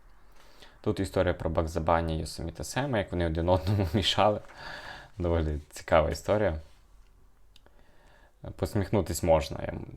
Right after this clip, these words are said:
я вам так скажу. Мені прям нравиться. Далі ми маємо маленький Looney Tunes тут.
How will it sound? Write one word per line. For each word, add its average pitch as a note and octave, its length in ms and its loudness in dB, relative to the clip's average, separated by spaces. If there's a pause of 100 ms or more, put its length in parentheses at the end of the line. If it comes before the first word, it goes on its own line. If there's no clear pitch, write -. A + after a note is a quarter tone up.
(120)
я E2 60 -2
вам E2 140 -4
так - 200 -2
скажу. - 400 -12 (1400)
Мені F2+ 260 0
прям E2 220 -4
нравиться. C3 600 2 (560)
Далі G2 180 8 (120)
ми E2+ 80 -2
маємо D#2+ 260 -2
маленький D#2+ 420 0
Looney D2 320 -6
Tunes B2+ 300 0
тут. B2 180 4